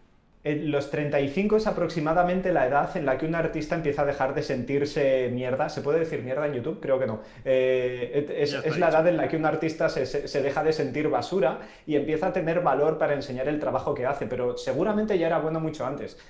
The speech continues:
Speaker 1: Pero hasta que no tienes treinta y cinco no te das cuenta que es una tontería esconder el portfolio y que tienes que tirarte de,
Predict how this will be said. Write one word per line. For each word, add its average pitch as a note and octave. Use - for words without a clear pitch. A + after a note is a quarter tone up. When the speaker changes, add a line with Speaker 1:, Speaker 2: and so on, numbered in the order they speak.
Speaker 1:
Pero C3+
hasta B2+
que B2
no C#3
tienes E3+
treinta F3
y C#3+
cinco D#3+
no E3
te D#3+
das C3+
cuenta C3
que -
es D#3
una D3
tontería B2+
esconder B2+
el B2
portfolio C#3
y -
que C3+
tienes C3+
que -
tirarte A#2+
de, A#2